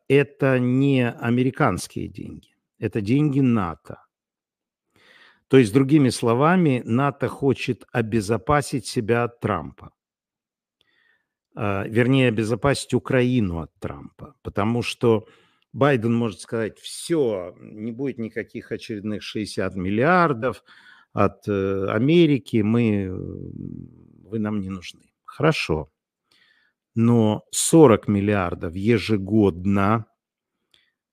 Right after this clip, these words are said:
от нато плюс европейские деньги, а, это будет держать Украину на плаву.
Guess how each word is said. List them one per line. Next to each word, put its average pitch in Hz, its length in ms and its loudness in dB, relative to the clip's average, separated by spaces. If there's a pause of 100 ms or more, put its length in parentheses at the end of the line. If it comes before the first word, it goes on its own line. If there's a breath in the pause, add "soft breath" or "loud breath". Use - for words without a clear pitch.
(200)
от 123 280 2
нато 104 540 2
плюс 131 500 2
европейские 101 920 -2
деньги, 87 540 -6 (1500)
а, 98 440 -4 (1000)
это 131 240 4
будет 113 300 2
держать 101 440 0
Украину 92 520 -2
на 87 160 -6
плаву. 78 400 -10